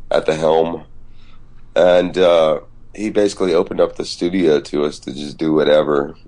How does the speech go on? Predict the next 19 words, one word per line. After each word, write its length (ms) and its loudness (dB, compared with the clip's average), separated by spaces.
And, 400 0
uh, 240 2
we 80 -2
just 160 2
had 120 6
a 40 2
bunch 180 2
of 80 -2
lu-, 160 0
musicians 500 0
from 180 0
around 260 4
Atlanta 340 4
come 240 0
in, 180 2
and, 180 -2
uh, 260 0
you 80 -4
know, 220 -4